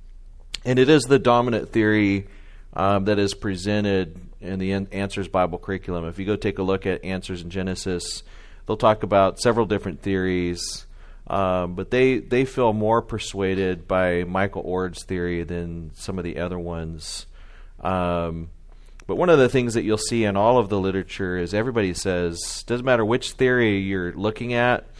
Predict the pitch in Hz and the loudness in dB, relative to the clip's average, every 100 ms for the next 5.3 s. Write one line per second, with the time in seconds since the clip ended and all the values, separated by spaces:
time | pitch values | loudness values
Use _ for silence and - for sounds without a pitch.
0 | - - - - 104 117 127 117 107 - | -20 -20 -20 -4 2 2 4 4 4 2
1 | 107 98 98 92 - - 98 98 92 90 | 0 2 0 0 -2 0 4 4 2 -6
2 | 85 90 85 87 95 90 95 85 - 87 | -6 -6 -8 -4 -4 -2 -4 -4 -4 -4
3 | 85 67 57 - - - - 104 113 113 | -4 -6 -8 -14 -12 -8 0 0 2 2
4 | 98 92 80 - 80 87 80 78 78 - | 2 2 -2 -8 -6 -2 -2 -2 -4 -6
5 | - - | -6 -6